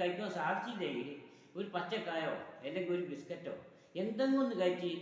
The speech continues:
ഇവർക്ക് അന്നേരം ആസിഡിനാവുന്ന ഇതായി കിട്ടണം. അല്ലെങ്കിൽ ആസിഡിൻ്റെ വയറ്റിലിറങ്ങിയാൽ ഇവർക്ക് പിന്നെ രോഗങ്ങൾ മൂർച്ഛിക്കുകയുള്ളൂ.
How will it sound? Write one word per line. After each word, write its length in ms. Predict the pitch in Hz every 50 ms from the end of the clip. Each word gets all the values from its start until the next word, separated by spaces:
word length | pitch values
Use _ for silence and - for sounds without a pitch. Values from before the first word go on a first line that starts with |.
| -
ഇവർക്ക് 240 | 151 165 151 - 156 151
അന്നേരം 320 | 156 156 151 143 151 147 143 175
ആസിഡിനാവുന്ന 600 | 185 - - - - 175 160 147 143 143 143 139 135 -
ഇതായി 280 | - - 139 139 135 131
കിട്ടണം. 260 | 120 113 - 120 117 107 123
അല്ലെങ്കിൽ 240 | 143 170 175 156 160
ആസിഡിൻ്റെ 440 | 165 160 160 156 156 147 147 151 135
വയറ്റിലിറങ്ങിയാൽ 560 | 131 131 131 131 135 135 123 123 143 147 143 131 131
ഇവർക്ക് 280 | 131 123 - - 170 180 - - - - - - - -
പിന്നെ 260 | 139 156 165 160 160 - - - - - 135
രോഗങ്ങൾ 360 | 135 151 160 180 180 165 151 143 135
മൂർച്ഛിക്കുകയുള്ളൂ. 600 | 139 - - - 127 - 120 117 104 98 - -